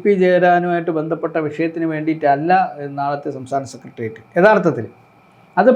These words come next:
പാർട്ടി അത് റൊട്ടീനായിട്ട് നടത്തി വരുന്ന ഒരു സംസ്ഥാന സെക്രട്ടേറിയറ്റിൻ്റെ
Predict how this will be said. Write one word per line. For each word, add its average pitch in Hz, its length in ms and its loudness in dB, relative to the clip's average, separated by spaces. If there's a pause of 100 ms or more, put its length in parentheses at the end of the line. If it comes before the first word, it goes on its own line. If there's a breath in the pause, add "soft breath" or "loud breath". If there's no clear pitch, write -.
പാർട്ടി 233 340 4 (560)
അത് 208 160 6
റൊട്ടീനായിട്ട് 202 540 2 (100)
നടത്തി 185 340 0
വരുന്ന 180 260 2 (120)
ഒരു 247 160 4
സംസ്ഥാന 196 380 0
സെക്രട്ടേറിയറ്റിൻ്റെ 160 760 -4